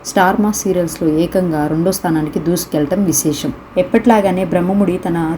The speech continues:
తిరుగులేని నెంబర్ వన్ స్థానాన్ని కొనసాగిస్తూనే ఉంది. ఏప్రిల్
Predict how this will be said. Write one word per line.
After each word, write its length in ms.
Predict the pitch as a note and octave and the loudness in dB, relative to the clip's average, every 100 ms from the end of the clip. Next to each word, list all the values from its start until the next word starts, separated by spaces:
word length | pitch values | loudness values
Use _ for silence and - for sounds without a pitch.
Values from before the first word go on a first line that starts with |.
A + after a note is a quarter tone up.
| - | -2
తిరుగులేని 500 | F3+ F#3+ G3+ F#3+ F3+ | 0 4 2 2 0
నెంబర్ 320 | D#3+ D#3+ D#3 | 2 2 2
వన్ 120 | F3+ G3+ | 0 -2
స్థానాన్ని 540 | - D#3+ D#3 D3+ D#3 D#3+ | -2 -2 0 -2 -4 -4
కొనసాగిస్తూనే 720 | D#3 C#3+ E3+ E3+ D#3+ F3 E3 | -4 0 0 0 -2 -2 -2
ఉంది. 300 | E3 C#3+ C#3 C3+ - G3+ | 0 0 -2 -4 0 0
ఏప్రిల్ 220 | G#3+ | 2